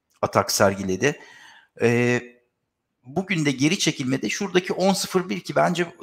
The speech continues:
dokuz doksan beş on bantı önemli bir destek haline gelmesi gerekir bundan sonraki süreçte.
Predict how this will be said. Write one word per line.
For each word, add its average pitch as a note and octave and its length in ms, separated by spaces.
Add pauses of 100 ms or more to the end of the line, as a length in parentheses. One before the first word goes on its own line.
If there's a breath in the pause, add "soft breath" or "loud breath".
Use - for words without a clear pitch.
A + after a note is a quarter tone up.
(140)
dokuz F3 280
doksan D3+ 400
beş F3 260
on E3 280
bantı C3 420
önemli D3 420
bir D#3 120
destek C#3 400
haline A2+ 480 (360 soft breath)
gelmesi A2+ 720 (420 loud breath)
gerekir B2 480
bundan C3 260
sonraki B2+ 440
süreçte. A2+ 380